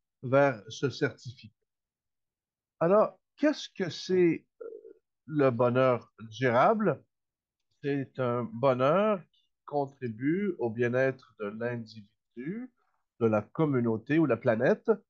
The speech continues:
sans exploiter l'autre,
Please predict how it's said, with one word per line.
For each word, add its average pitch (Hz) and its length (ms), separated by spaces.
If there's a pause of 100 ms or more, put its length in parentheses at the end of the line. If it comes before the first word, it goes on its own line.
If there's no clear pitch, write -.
(320)
sans 185 320
exploiter 127 920
l'autre, 180 640